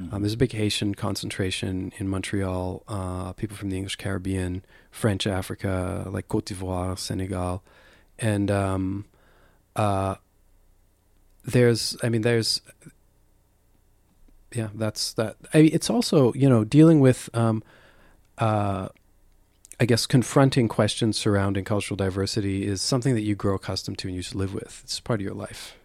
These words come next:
Speaker 2: daily life. So it, it become, it's challenging and can be frustrating, but it's also, um, something that you don't think about because it's a, it's just a consistent,
Speaker 1: Mm.
Speaker 2: uh, you know, theme, just
Speaker 1: Yeah.
Speaker 2: part of your existence. Yeah.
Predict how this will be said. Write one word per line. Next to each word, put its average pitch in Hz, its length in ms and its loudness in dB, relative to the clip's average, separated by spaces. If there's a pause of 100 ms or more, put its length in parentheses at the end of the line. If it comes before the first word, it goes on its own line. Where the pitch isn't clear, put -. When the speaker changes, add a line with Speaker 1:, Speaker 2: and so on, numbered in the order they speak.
Speaker 2:
daily 101 300 0
life. 92 380 -6
So - 180 -2
it, 107 180 -2
it 120 180 -2
become, 143 340 2
it's - 180 -2
challenging 147 480 2
and 104 100 -2
can 120 140 -2
be 104 100 -2
frustrating, 107 560 -2
but 101 200 -4 (480)
it's - 220 -2
also, 117 580 2 (200)
um, 98 520 -2 (880)
something 147 440 2
that 107 140 0
you 104 80 0
don't 110 220 0
think - 260 -2
about 101 360 -6 (440)
because 104 440 -4
it's - 240 -8
a, 104 200 -2
it's - 160 -4
just - 200 -6
a 110 60 -4
consistent, - 920 -6
Speaker 1:
Mm. 82 320 -12
Speaker 2:
uh, 98 760 -6 (120)
you 131 140 -2
know, 104 320 -8 (440)
theme, 107 600 -4
just 104 180 -10
Speaker 1:
Yeah. 98 60 -12
Speaker 2:
part 101 120 -6
of 98 80 -8
your 101 80 -6
existence. - 560 -12 (140)
Yeah. 113 140 -4